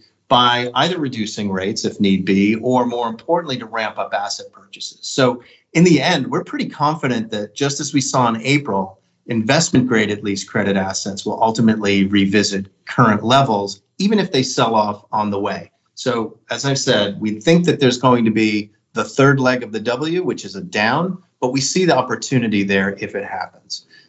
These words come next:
Now, specific to your default question, I think it's helpful to highlight the volatility that we've seen, particularly in high yield credit, where the risk of default is more prominent.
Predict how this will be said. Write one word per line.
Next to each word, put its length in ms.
Now, 180
specific 800
to 140
your 280
default 640
question, 600
I 80
think 220
it's 140
helpful 340
to 100
highlight 560
the 80
volatility 720
that 180
we've 160
seen, 640
particularly 480
in 80
high 220
yield 440
credit, 460
where 340
the 140
risk 340
of 100
default 460
is 140
more 160
prominent. 560